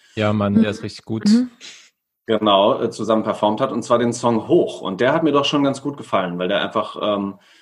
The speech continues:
Speaker 3: ja, schöne Rhythmen hat, irgendwie die beiden ganz geil da so rüberflowen. Äh, einfach irgendwie ein lockerer, positiver Song auch ist. Den fand ich nicht schlecht. Und sowieso auch die anderen Sachen, ähm, die da jetzt mit drauf gelandet sind, die er so in letzter Zeit, äh, veröffentlicht hat,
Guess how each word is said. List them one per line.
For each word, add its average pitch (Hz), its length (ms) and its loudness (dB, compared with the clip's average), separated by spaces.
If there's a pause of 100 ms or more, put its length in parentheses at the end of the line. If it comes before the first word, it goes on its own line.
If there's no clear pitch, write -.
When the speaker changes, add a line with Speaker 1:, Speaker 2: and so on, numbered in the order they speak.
(140)
Speaker 3:
ja, 107 180 -2
schöne 131 280 2
Rhythmen 131 320 2
hat, 117 160 0
irgendwie 110 460 0
die 104 80 -2
beiden 107 240 2
ganz 107 160 0
geil 113 180 4
da 110 80 2
so 101 120 -2
rüberflowen. 104 640 -2 (340)
Äh, 104 60 -4
einfach 127 420 0
irgendwie 127 300 2
ein 120 60 4
lockerer, 131 420 2
positiver 120 440 -2
Song 117 220 -2
auch 98 160 -2
ist. 95 380 -8 (540)
Den 110 120 2
fand 107 180 0
ich - 80 -10
nicht 98 140 -8
schlecht. - 440 -8 (720)
Und 117 140 0
sowieso 117 400 4
auch 120 380 0
die 135 120 0
anderen 147 240 4
Sachen, 104 460 2
ähm, 104 440 0
die 104 100 -4
da 107 80 4
jetzt 101 180 -2
mit 101 120 0
drauf 123 200 4
gelandet 98 320 0
sind, 110 220 0
die 104 60 2
er 95 100 2
so 101 120 0
in 98 60 -2
letzter 101 260 -2
Zeit, 101 340 -2 (440)
äh, 98 440 2
veröffentlicht 113 540 2
hat, 113 280 0